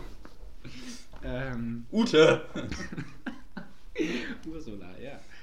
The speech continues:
Speaker 1: Ähm, okay, was ist deine Stadt mit U?
Speaker 2: Ulm.
Speaker 1: Ach, komisch, hab ich ja auch.
Speaker 2: Scheiße.
Speaker 1: Da gibt's doch sicher noch was anderes.
Speaker 2: Was ist dein Land?
Speaker 1: Ungarn.
Speaker 2: Uganda.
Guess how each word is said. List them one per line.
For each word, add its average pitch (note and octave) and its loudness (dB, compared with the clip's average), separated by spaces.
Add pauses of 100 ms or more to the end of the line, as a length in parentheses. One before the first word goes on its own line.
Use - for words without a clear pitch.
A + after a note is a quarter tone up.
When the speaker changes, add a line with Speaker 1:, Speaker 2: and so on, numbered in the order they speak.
(240)
Speaker 1:
Ähm, B2 -4 (600)
okay, - -4
was C3+ -6
ist A#2+ -8
deine A#2 -4
Stadt A2 -8
mit F#2+ -10
U? G2 -10 (420)
Speaker 2:
Ulm. G2+ -4 (220)
Speaker 1:
Ach, G#2 -10
komisch, G2+ -10
hab A2 -10
ich - -10
ja G2 -12
auch. F#2 -10 (320)
Speaker 2:
Scheiße. - -8 (2000)
Speaker 1:
Da A#2+ -10
gibt's A#2+ -10
doch A2+ -10
sicher A2 -10
noch G2 -10
was G2+ -10
anderes. G2+ -10 (960)
Speaker 2:
Was A2 -4
ist - -6
dein A2 -6
Land? G2+ -6 (1080)
Speaker 1:
Ungarn. F#2+ -8 (480)
Speaker 2:
Uganda. A2+ -10